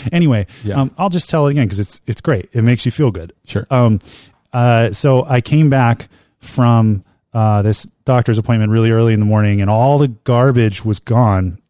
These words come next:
Speaker 1: Almost all of it was gone. The guys were throwing the bags into the back of the truck. And, uh,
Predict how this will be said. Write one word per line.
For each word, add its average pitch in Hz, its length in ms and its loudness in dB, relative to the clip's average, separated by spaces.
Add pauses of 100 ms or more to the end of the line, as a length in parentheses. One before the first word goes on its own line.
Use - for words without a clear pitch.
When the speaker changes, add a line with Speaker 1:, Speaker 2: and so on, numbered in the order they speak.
(360)
Speaker 1:
Almost 143 380 2
all 110 140 2
of 101 60 0
it 104 40 -2
was 107 100 -6
gone. 101 280 0
The 101 60 0
guys 120 320 0
were 123 100 2
throwing 123 680 0
the 123 60 -2
bags 113 320 -2
into 113 120 0
the 104 80 -2
back 107 220 -4
of 107 60 -2
the 95 60 -4
truck. 110 360 -2 (680)
And, 123 300 2
uh, 107 280 2